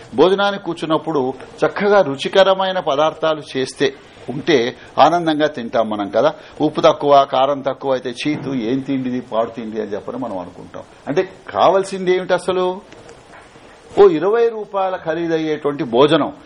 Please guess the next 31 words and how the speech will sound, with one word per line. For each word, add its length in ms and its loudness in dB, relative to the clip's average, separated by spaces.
అది 180 6
నీకు 280 -4
రుచిగా 640 2
లేనప్పుడు, 680 -4
తిట్టుకుంటూ 540 0
పెడుతూ 340 2
ఉన్నప్పుడు 340 -2
ఎదుటి 220 -2
వాళ్ళు, 440 2
వెండి 180 4
కంచంలో 440 2
పెడితే 280 -4
మాత్రం 360 0
ఏం 100 -2
తృప్తి 280 -6
అనిపిస్తుంది 480 -6
నీకు? 320 -6
తృప్తి 200 -4
అనిపించదు. 640 -14
అంటే 140 6
అసలు 340 0
ప్రధానమైనటువంటి 920 -2
విషయం 380 -4
ఏమిటి 180 -2
మనకు 200 -2
జీవితంలో? 600 2
రుచికరమైన, 600 2
ఆరోగ్యవంతమైన 880 -2
ఆహారం 480 2
మనకు 220 -6
కావాలి. 600 -2